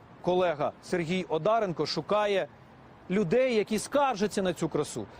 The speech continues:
Ну, як можна на таке скаржитись? Це ж по факту шматочок Великої Британії, шматочок Скандинавії, тут, на лівому березі в Києві. Отже, роблю селфі.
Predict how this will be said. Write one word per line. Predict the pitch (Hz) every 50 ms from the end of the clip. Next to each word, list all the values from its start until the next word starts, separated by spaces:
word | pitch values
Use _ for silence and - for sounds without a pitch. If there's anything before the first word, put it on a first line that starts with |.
| - -
Ну, | 220
як | 233 269 262 -
можна | 202 202 175 165 165
на | 156
таке | 135 - 165 147
скаржитись? | - - 151 139 123 120 120 135 120 - - - -
Це | - - -
ж | - -
по | - 208
факту | - - - - - - - 180 - - - - - - - - - - - - - -
шматочок | - - 214 226 - 262 254 - 240 - -
Великої | 196 214 214 - - 202 196
Британії, | 185 165 170 160 - - 143 139 135 131 127 123 120 110 - - - - -
шматочок | - 165 175 247 247 - 220 180 -
Скандинавії, | - - 220 208 185 185 220 190 185 180 175 170 160 151 156 160 160 151 - - - - -
тут, | - 185 208 240 233 - - - -
на | 160 165
лівому | 175 185 180 180 180 175
березі | 160 165 180 185 180 170 143 151
в | 139 -
Києві. | - 143 127 117 107 101 95 87 - - - - - - - -
Отже, | 214 214 180 120 131 107 - - - -
роблю | 160 175 185 180 185 175
селфі. | - - 165 156 156 175 165 - 269